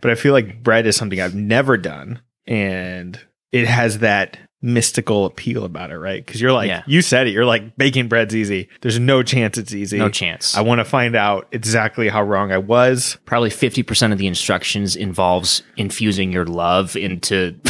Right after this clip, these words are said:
Speaker 2: the bread, kneading it in a certain
Speaker 1: I don't have
Speaker 2: way.
Speaker 1: an infuser. <laughs>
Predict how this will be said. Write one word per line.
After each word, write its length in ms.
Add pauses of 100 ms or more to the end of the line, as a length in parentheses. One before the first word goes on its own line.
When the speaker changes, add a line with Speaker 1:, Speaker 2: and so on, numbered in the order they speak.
(720)
Speaker 2:
the 160
bread, 320
kneading 460
it 160
in 100
a 80
certain 280
Speaker 1:
I 40
don't 80
have 140
Speaker 2:
way. 140
Speaker 1:
an 140
infuser. 360 (300)
<laughs> 160